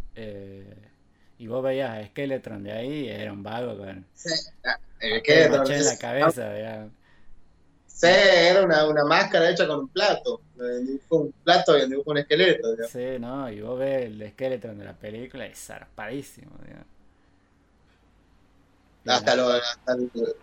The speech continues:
Speaker 2: el arma que tiene en la mano que larga unos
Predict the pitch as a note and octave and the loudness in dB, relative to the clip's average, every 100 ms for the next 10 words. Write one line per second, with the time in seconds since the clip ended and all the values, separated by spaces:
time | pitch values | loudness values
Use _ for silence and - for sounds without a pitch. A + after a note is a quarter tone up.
0 | - - _ _ _ _ - C3+ C3 C3+ | -20 -20 _ _ _ _ -2 2 4 6
1 | D#3+ G3 F#3 D3 C3+ C3 D3 D#3+ D3+ C#3 | 6 8 6 4 4 -2 0 2 4 4
2 | C#3 E3 E3 - B2 C3 C#3+ C#3+ B2+ A#2+ | 4 4 4 0 2 4 6 6 4 0
3 | A2+ G#2+ - | -8 -14 -20